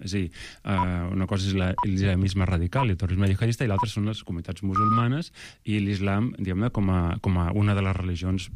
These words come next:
diguem-ne, monoteistes. Però el que fa augmentar l'antisemitisme i la judeofòbia és el,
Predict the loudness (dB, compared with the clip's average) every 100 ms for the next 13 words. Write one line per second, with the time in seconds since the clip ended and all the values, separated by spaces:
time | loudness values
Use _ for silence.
0 | -16 -12 -6 -2 0 2 2 0 2 2
1 | 2 2 -2 -2 -10 -12 -14 -14 -12 -10
2 | -10 -12 -14 -4 0 0 0 -2 0 -2
3 | -2 -2 0 -2 -4 -4 -4 -2 -2 -2
4 | 0 0 0 0 -2 -2 0 0 -2 -2
5 | -2 -4 -8 -4 -4